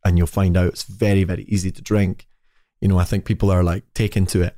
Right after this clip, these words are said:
And that's kind of the reason that we're out here, you know? And Aberlour specifically, I think,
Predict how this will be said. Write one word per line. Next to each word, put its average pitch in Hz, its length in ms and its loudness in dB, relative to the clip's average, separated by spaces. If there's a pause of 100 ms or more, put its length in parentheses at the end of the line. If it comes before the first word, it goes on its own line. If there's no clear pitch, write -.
And 107 120 2
that's - 200 -4
kind 139 160 0
of 107 80 2
the 98 80 2
reason 95 240 2
that 95 100 0
we're 98 140 2
out 110 140 0
here, - 260 -4 (200)
you 98 120 2
know? 101 180 2 (720)
And 107 120 0
Aberlour 135 340 2
specifically, 110 580 0
I 98 60 2
think, 98 320 -2